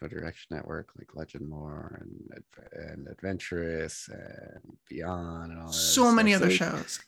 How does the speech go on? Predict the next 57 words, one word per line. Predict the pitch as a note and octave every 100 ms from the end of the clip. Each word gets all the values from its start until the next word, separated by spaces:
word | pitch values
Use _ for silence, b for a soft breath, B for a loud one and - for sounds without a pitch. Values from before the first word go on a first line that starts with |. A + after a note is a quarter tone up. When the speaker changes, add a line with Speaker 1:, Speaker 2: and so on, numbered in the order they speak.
| A3
Speaker 1:
can | A3+
Speaker 2:
And | A3+
Speaker 1:
check | G3+ G3+
out | G#3
Speaker 2:
blog | - C4+
posts. | A3
Speaker 1:
no | G2 C4+
direction | G2 F2+ G2
podcast | -
dot | G2 F#2+
com. | - G2 F#2 F2+ - _ _ -
Speaker 2:
And | C4 B3+
blog | C4 D#4+
Speaker 1:
Sure. | -
Speaker 2:
posts | - F#4+ F4 - - - - _
all | C4 D4
the | D#4
time. | E4 F4
Blog | B3+ C#4 D4
posts | E4 E4 -
Speaker 1:
A | -
Speaker 2:
about | C4 C4
Speaker 1:
lot | B3 C4
of |
cool | - D3+
stuff. | - A3 B3 - - _ _ _ _ G#3
Speaker 2:
Yeah, | E4+ D4
Pathfinder | A#3 B3 D4 C#4+ D4
stuff, | C#4+ C#4+ C#4+ -
adjacent | G3 - A#3 B3 C4
stuff, | C4 B3+ B3+
third | - B3+ A#3+
party | B3 B3 B3+
making | A#3 A3 A#3+ A#3
stuff | A3+ A3+ A3
for |
your | A3 G3
game | G#3 A3 A#3
table | A#3+ A#3 A3+ A3
to | A3
make | G#3+
it | A3
Speaker 1:
<laughs> |
You |
Speaker 2:
better. | G#3+ G3+ G3+
Speaker 1:
said | D3+
adjacent, | C3+ A#2+ B2 B2+ - F#2
but | G2
I | G2
thought | G#2
you | G2
said | - F2
Jason | A2+ B2+ -
stuff. | F2 E2+ F2+
I'm | F2+
like, | -
"Yeah, | E3+ G3